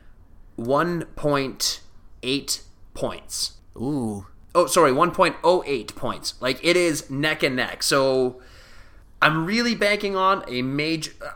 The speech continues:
Speaker 1: I, I have both Baltimore's defense and Jacksonville's defense because they've both been really good, and I, I wasn't sure who to play, so I went with Baltimore, and I'm hoping that they just have a major routing of DeShone Kizer and the rest of the, the Houston Texans.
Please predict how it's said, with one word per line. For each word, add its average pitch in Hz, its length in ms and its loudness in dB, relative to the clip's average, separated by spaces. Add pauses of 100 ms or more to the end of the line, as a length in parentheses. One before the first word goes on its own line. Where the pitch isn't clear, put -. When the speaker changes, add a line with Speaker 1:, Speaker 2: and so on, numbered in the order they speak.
(100)
Speaker 1:
I, 165 200 4
I 151 120 0
have 180 200 2
both 180 240 -2
Baltimore's 147 500 2
defense 156 440 -2 (140)
and 127 340 -2
Jacksonville's 143 600 -2
defense 175 420 -2
because 131 320 -2
they've 123 120 0
both 120 220 0
been 127 140 -2
really 117 180 -2
good, 107 460 -4
and 123 180 -2
I, 117 240 0 (540)
I 123 80 4
wasn't 147 340 0
sure 170 240 -2
who 156 140 0
to 156 80 0
play, 151 320 -4
so 143 160 -2
I 117 100 0
went 139 260 0
with 170 140 -2
Baltimore, 160 580 4 (240)
and 127 120 2
I'm 127 80 4
hoping 143 320 2
that 135 180 2
they 127 140 0
just 123 180 -2
have 127 160 4
a 92 160 -4 (120)
major 123 420 0
routing 117 480 0
of 104 540 -2 (640)
DeShone 110 520 0 (380)
Kizer 117 560 2
and 90 240 -10
the 101 80 -6
rest 98 280 -4
of 104 120 -8
the, 92 160 -10
the 98 240 -10
Houston 107 640 -6
Texans. 151 580 -6